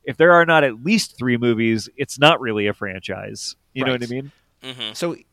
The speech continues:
Speaker 2: on I M D B, he's known, again, this doesn't really mean anything 'cause I think you can also customize this if you have I M D B Pro, but it's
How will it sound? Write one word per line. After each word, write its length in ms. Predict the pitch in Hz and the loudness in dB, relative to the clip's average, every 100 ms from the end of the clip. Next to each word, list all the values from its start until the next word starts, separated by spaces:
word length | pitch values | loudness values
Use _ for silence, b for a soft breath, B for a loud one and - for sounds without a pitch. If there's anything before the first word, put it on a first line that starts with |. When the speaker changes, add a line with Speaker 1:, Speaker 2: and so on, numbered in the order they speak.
| _ - | _ -6
Speaker 2:
on 120 | 175 | -2
I 120 | 214 | -2
M 60 | 254 | -4
D 80 | |
B, 120 | 208 185 | -8 -8
he's 180 | 160 139 | -8 -6
known, 420 | 147 165 165 147 | -4 -4 -4 -6
again, 340 | 151 143 147 | -8 -4 -4
this 120 | 135 - | -4 -8
doesn't 180 | 147 | -8
really 180 | 135 147 | -8 -8
mean 220 | 135 139 | -8 -8
anything 320 | 139 135 131 123 | -8 -8 -10 -10
'cause 120 | - | -10
I 20 | |
think 160 | 135 131 | -10 -10
you 60 | |
can 80 | 131 | -8
also 180 | 131 123 | -8 -8
customize 540 | - 139 - 131 127 | -4 -4 -2 -6 -4
this 160 | 131 123 | -6 -8
if 80 | 123 | -6
you 60 | |
have 80 | 123 | -4
I 80 | 123 | -4
M 60 | 117 | -6
D 140 | 123 | -10
B 60 | 120 | -6
Pro, 220 | 135 123 | -4 -4
but 60 | |
it's 140 | 117 | -6